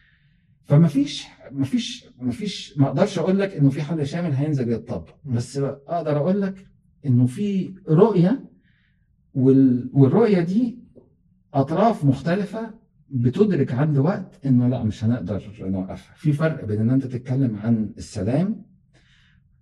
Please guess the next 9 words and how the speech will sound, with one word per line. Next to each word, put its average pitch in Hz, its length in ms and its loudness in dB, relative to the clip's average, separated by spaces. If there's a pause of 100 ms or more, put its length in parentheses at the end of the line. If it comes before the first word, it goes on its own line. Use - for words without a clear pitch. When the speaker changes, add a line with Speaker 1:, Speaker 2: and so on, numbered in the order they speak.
Speaker 1:
وفي 120 200 -6
فرق 143 420 -2
إن 120 120 4
السعودية 117 880 0
بثقلها 101 1300 -4 (680)
الاقتصادي 101 1040 -2 (380)
والمعنوي 98 1000 0 (600)
و، 113 260 0
آه، 117 960 2